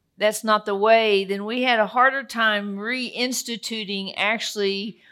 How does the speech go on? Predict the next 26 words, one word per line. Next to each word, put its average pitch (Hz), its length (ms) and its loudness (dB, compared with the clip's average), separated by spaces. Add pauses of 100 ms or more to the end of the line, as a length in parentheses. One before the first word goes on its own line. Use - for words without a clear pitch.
(120)
what 208 280 6
was 190 580 6 (260)
a 208 160 2
good 202 320 2
father, 190 380 2
a 185 60 -4
good 180 240 -4
mothering 175 420 -6
way. 170 400 -2 (760)
But 226 160 0
see, 285 220 -2
Papa 294 380 2
God's 269 260 4
not 233 160 -2
that 220 220 0
way. 262 240 2
He's 269 320 -4
consistent, 277 680 -8 (1080)
steady 247 580 0
Eddie, 233 440 0 (760)
right? 220 440 2 (840)
So - 180 2
he 269 100 0
says 277 240 2
he 294 160 0
waits 262 1200 2